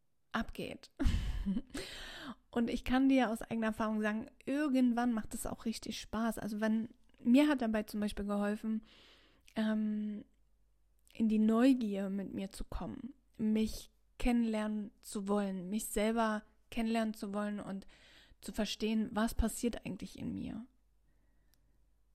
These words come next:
Was kommt da eigentlich so hoch? Und wenn du bereit bist,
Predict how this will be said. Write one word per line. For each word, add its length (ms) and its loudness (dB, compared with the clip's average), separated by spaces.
Was 220 0
kommt 320 2
da 60 -4
eigentlich 400 -12
so 200 -12
hoch? 380 -14
Und 140 2
wenn 160 8
du 80 6
bereit 480 2
bist, 540 -6